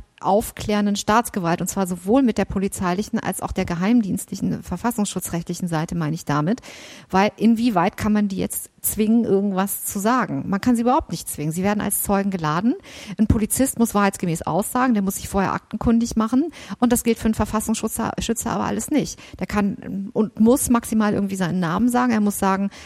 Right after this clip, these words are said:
ob er mit der Sache vertraut war oder nicht, ob er damit was zu tun hatte oder nicht und mehr muss er nicht sagen.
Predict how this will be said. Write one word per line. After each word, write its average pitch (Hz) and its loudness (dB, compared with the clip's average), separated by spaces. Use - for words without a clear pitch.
ob 202 4
er 214 6
mit 202 2
der 196 0
Sache 185 -2
vertraut - -2
war 208 2
oder 180 2
nicht, 208 2
ob 214 -2
er 196 -2
damit 190 0
was 175 -2
zu - -8
tun 214 -2
hatte 208 0
oder 208 0
nicht 214 0
und 220 4
mehr 220 4
muss 226 2
er - -2
nicht 214 0
sagen. 170 -2